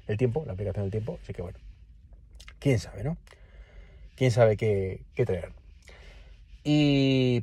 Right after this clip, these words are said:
poco más que contaros de iOS, a ver si ya puedo seguir grabando y ya os hablo del iPad y bueno, que ya sabéis todo, ¿no? Pero bueno, el WatchOS y macos y T P O S, sí, también sacaron cositas para T P O S, aunque aquí yo lo que veo es más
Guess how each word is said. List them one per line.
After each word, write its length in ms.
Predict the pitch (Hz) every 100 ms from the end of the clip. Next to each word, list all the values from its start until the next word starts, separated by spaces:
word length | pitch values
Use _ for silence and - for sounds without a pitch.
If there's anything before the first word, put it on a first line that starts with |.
| -
poco 260 | 196 202 185
más 160 | 151
que 80 | 160
contaros 400 | 143 135 147 147
de 100 | 131
iOS, 460 | 156 170 214 - - 120 113
a 80 | 104
ver 120 | 110
si 180 | 110 131
ya 600 | 123 123 123 120 117 113 107
puedo 160 | 120
seguir 160 | 110 113
grabando 300 | 110 123 113
y 60 |
ya 100 | 110
os 140 | 104 113
hablo 240 | 110 110
del 200 | 92 92
iPad 560 | 107 139 120 104 110 113
y 160 | 110 92
bueno, 200 | 98 101
que 100 | 131
ya 40 |
sabéis 220 | - 113 -
todo, 220 | 220 123
¿no? 120 | 196
Pero 160 | 110 120
bueno, 200 | 110 104
el 120 | 107
WatchOS 600 | 127 170 - 135 131 123
y 420 | 113 110 98 92
macos 480 | 127 160 131 123 -
y 40 |
T 100 | 110
P 100 | 95
O 100 | 135 170
S, 360 | 131 123 - 110 101
sí, 120 | -
también 280 | 143 95 104
sacaron 320 | 107 107 101
cositas 340 | 98 90 - -
para 140 | 101
T 80 | 92
P 100 | 101
O 40 | -
S, 100 | 90
aunque 440 | - - 98 101 113 -
aquí 160 | - 110
yo 100 | 104
lo 60 |
que 80 | 98
veo 160 | 101 98
es 80 | 92
más 240 | 98